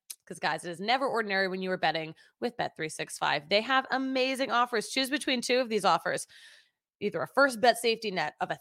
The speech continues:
thousand dollars or bet five dollars and get a hundred and fifty dollars in bonus bets when you sign up using code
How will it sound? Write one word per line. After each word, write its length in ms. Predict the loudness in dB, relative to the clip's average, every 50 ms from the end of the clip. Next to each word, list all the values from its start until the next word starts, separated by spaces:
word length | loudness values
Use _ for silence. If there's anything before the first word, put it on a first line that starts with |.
| _ _ 4
thousand 400 | 8 8 10 8 8 4 0 -2
dollars 400 | 0 2 2 2 2 0 -2 -2 -2
or 280 | 0 0 0 -2 -4 _ -8
bet 100 | -8 -2 2
five 180 | 4 4 6
dollars 300 | 6 4 4 4 4 0
and 100 | -2 -2
get 100 | -2 -2
a 40 | -2
hundred 420 | -2 -2 0 0 2 2 2 0
and 100 | 0 0
fifty 220 | -2 -2 0 0 2
dollars 340 | 4 4 4 4 0 -2 -2 -4
in 140 | -4 -4 -2
bonus 280 | -2 0 0 -2 -2
bets 300 | 0 2 2 2 0 -6
when 120 | -16 -12 -10
you 120 | -10 -10
sign 180 | -8 -6 -6 -6
up 140 | -6 -6 -8
using 220 | -10 -10 -10 -12
code 320 | -8 -4 -2 -2 -2 -4